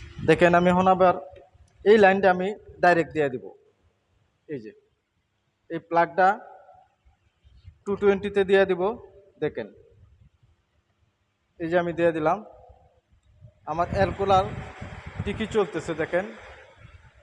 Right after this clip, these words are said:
এই যে আমি অফ করলাম, আবার চালু করলাম, এটা হলো আপনার সহজ বুদ্ধি। অতি তাড়াতাড়ি একটি মেশিন আপনি চালাইতে পারবেন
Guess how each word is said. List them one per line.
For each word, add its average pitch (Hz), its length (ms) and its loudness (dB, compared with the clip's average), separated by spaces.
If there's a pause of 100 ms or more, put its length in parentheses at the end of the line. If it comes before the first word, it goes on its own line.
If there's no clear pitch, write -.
(340)
এই 170 100 -6
যে 180 100 -4
আমি 175 180 -4
অফ 165 60 -14 (100)
করলাম, 170 280 -2 (2250)
আবার 156 240 -2 (100)
চালু 165 240 -4
করলাম, 165 260 -6 (1300)
এটা 180 140 4
হলো 202 180 8
আপনার 214 280 -4
সহজ 208 200 0 (100)
বুদ্ধি। 147 260 -8 (840)
অতি 226 180 -8 (120)
তাড়াতাড়ি 190 500 0
একটি - 160 -14 (100)
মেশিন 202 300 -12
আপনি 196 180 -10 (400)
চালাইতে 185 340 0 (100)
পারবেন 123 280 -4